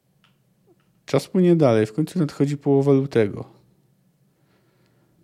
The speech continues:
Tris i Wiedźmini rozmawiają, siedzą po raz kolejny przy stole.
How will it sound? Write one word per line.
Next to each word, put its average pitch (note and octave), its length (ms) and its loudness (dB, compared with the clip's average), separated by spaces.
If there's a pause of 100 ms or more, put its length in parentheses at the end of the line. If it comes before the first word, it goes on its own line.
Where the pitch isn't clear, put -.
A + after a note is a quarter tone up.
(300)
Tris A3 520 -2 (480)
i D#3+ 100 -2
Wiedźmini D#3+ 720 2
rozmawiają, C3+ 640 2
siedzą C3+ 420 -6
po B2+ 220 -4
raz B2+ 140 -2
kolejny A#2+ 260 -2
przy A2+ 180 -12
stole. A2+ 380 -10